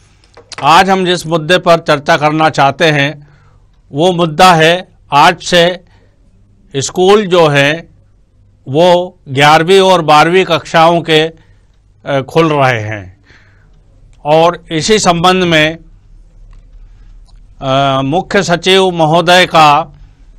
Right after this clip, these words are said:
एक, अ, पत्र जारी हुआ है जिसमें उन्होंने कलेक्टर्स और मुख्य चिकित्सा अधिकारी को, अ, ये लिखा है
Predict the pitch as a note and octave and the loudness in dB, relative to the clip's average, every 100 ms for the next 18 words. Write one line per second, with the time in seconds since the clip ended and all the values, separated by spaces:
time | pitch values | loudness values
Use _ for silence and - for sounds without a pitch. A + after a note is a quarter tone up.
0 | - - - - D#3 F3 F3 E3+ E3+ E3+ | -20 -20 -20 -4 0 0 0 -2 0 0
1 | E3+ F3 - - - - - - - - | -2 -10 -20 -20 -20 -20 -20 -20 -20 -20
2 | - C3 B2+ B2 E3 E3+ G#3 F3 E3+ E3+ | -10 -6 -6 -2 -2 0 -2 2 2 4
3 | F#3 D#3+ E3 E3 E3 D#3+ D#3+ - E3+ E3+ | 2 2 2 4 2 0 -4 -4 -4 -2
4 | D#3+ E3 E3 D#3+ D3+ D#3+ D#3 - F#3 F3+ | 0 0 -2 -2 0 0 0 0 2 2
5 | E3+ - - _ _ - D#3 E3 E3+ D#3+ | -4 -16 -20 _ _ -4 0 2 2 -2
6 | E3 _ _ - _ _ _ D3 F#3 G#3+ | -12 _ _ -20 _ _ _ -8 -6 -4
7 | G#3 F#3+ F3 F3 F#3 F3 D#3+ D#3+ E3+ F3 | -4 -4 -6 -2 0 2 0 0 0 2
8 | E3+ D#3 D#3+ E3 E3 _ _ _ _ _ | 0 0 0 -2 -6 _ _ _ _ _
9 | _ _ _ - C#3+ C3+ C#3 D#3 D#3 D#3 | _ _ _ -8 -4 -2 0 0 0 2
10 | F3+ E3+ D#3 | 2 4 2